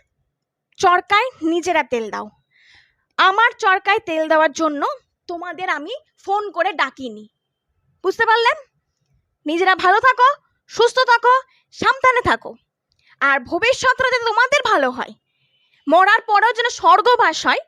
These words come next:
সেটা তোমরা দেখো। পিছনে কাঠি দিয়ে অন্যের সংসারে অশান্তি লাগিয়ে বিষ ঢুকিয়ে নিজেরা ভেবো না স্বর্গবাস করবে। নিজেরা সুখে থেকো, ভালো থেকো, সকলকে নিয়ে ভালো থেকো।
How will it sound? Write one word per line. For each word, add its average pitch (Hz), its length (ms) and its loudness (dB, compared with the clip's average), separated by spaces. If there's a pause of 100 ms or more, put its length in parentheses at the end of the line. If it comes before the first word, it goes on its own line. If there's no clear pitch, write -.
(340)
সেটা 440 300 0
তোমরা 302 240 0
দেখো। 208 320 -6 (1200)
পিছনে 440 320 2
কাঠি 440 340 2
দিয়ে 440 340 2 (300)
অন্যের 403 340 4
সংসারে 466 480 2 (100)
অশান্তি 494 400 0
লাগিয়ে 359 360 0
বিষ 359 440 -2
ঢুকিয়ে 330 420 0 (520)
নিজেরা 392 340 0
ভেবো 403 260 -2
না 392 200 0
স্বর্গবাস 302 640 0
করবে। 214 340 -10 (520)
নিজেরা 392 400 -2
সুখে 403 360 0
থেকো, 440 240 -4 (180)
ভালো 311 260 0
থেকো, 403 280 0 (420)
সকলকে 392 560 2
নিয়ে 370 480 0
ভালো 415 220 2
থেকো। 440 280 0